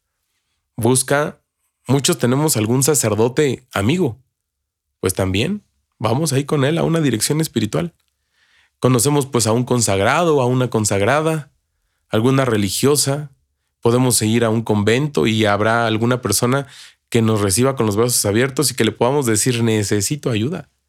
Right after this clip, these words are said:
Y con muchísimo gusto, aún créeme, hay personas en el mundo que su misión es justamente esa, poder ayudar a otra para salir adelante.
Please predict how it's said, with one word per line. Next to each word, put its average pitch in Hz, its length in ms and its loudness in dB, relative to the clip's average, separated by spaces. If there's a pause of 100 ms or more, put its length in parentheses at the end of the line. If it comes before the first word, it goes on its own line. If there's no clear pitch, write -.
(880)
Y 107 120 -2
con 104 220 0
muchísimo 139 560 0
gusto, 143 540 -2 (760)
aún 120 340 2
créeme, 120 380 0
hay 110 120 0
personas 107 500 -2
en 101 160 0
el 95 100 -2
mundo 120 520 -2 (760)
que 113 120 2
su 110 200 0
misión 123 460 2
es 127 100 0
justamente 98 720 -2
esa, - 260 -12 (120)
poder 101 260 2
ayudar 98 400 0
a 98 100 -2
otra - 300 -12 (540)
para 110 220 2
salir 101 360 0
adelante. 92 540 -2